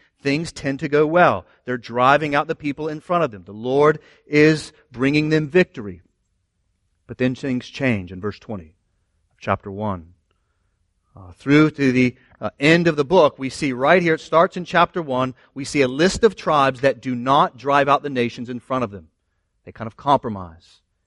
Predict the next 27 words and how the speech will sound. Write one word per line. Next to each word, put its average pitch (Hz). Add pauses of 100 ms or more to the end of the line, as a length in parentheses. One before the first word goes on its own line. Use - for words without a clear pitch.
And 101
this 131
is 127
where 127
the 127
spiral 123
down 107
begins. 101 (680)
In -
chapter 143
one, 151
verse 151
twenty-seven, 147
we 117
see 135
Manasseh 143
did 135
not 147
drive 135
out 131
the 127
inhabitants 120
of 110
Bethshean 120
and 120
its 107
villages. 113